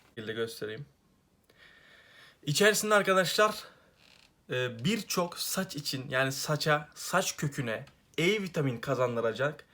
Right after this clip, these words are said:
e, kazandıracak yağlar var arkadaşlar. Yani sabun deyip geçmeyin. Onu iddia edeceğim. Sabun deyip geçmeyin. Etkisine inanamayacaksınız. Ben size söyleyeyim. Sabun deyip geçmeyin.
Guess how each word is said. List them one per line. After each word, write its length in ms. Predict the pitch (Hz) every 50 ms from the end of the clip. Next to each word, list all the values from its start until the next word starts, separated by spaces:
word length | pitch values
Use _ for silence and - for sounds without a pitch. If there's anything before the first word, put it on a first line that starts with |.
| - - - _ _ _ _ -
e, 120 | 160 156 -
kazandıracak 600 | - 160 160 160 156 139 131 127 139 160 147 139
yağlar 340 | 131 123 127 131 135 135 127
var 140 | 117 113
arkadaşlar. 560 | 113 110 113 110 110 110 - - 139 143 139 - - - - _
Yani 220 | - 156 180 190 175
sabun 600 | - - - 190 180 180 208 214 208 202 196 202 - _ _ _ _ _ _ _ _ _ _ _ _ - 139 - _ _ _ _ _ -
deyip 440 | 123 117 165 180 190 220 220 - - - - 120
geçmeyin. 920 | 117 160 208 214 - - - 170 170 151 139 123 127 135 151 185 196 - _ _ _ _ _ _ _ _ _ -
Onu 180 | 135 135 151
iddia 360 | 151 139 - - 143 127 120 117
edeceğim. 360 | 113 113 - 147 151 156 156
Sabun 460 | - - 139 131 143 156 151 143 131
deyip 240 | 123 117 113 - - - -
geçmeyin. 800 | 120 117 131 147 151 - - 156 139 127 120 123 143 175 185 - _ _ _ _ _ - - - - - - - - _ _
Etkisine 680 | 139 143 147 143 - - 185 160 - - 190 202 208 -
inanamayacaksınız. 1080 | 165 160 165 170 175 175 165 156 143 123 110 113 113 - - - 135 147 175 - - -
Ben 160 | 139 139 139 135
size 220 | 135 - 131 120
söyleyeyim. 480 | - - - 131 127 120 110 107 92 -
Sabun 340 | - 127 123 127 139 135
deyip 180 | 127 123 117 117
geçmeyin. 460 | 131 135 135 - - 117 110 - -